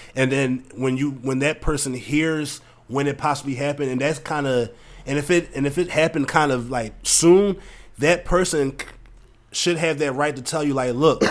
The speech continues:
<coughs> maybe you, we shouldn't do this right now. Maybe you should concentrate on yourself. I'll still be around possibly, but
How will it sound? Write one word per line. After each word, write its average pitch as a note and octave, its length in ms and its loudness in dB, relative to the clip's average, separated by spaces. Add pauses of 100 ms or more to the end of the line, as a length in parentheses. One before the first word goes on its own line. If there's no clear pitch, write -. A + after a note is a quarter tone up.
(120)
<coughs> - 200 -10
maybe F#3+ 400 2
you, F#3+ 560 -2
we E3 220 0
shouldn't F3 320 0
do F3+ 120 0
this D#3 140 0
right B2 180 2
now. A2+ 160 -4
Maybe E3 300 2
you F3+ 160 -2
should - 240 -2
concentrate D#3+ 460 -2
on C#3+ 180 0
yourself. C3+ 640 2 (960)
I'll F#3 200 8
still A3 240 4
be G3+ 160 2
around F#3 320 2
possibly, B2 520 -2
but A2+ 460 -2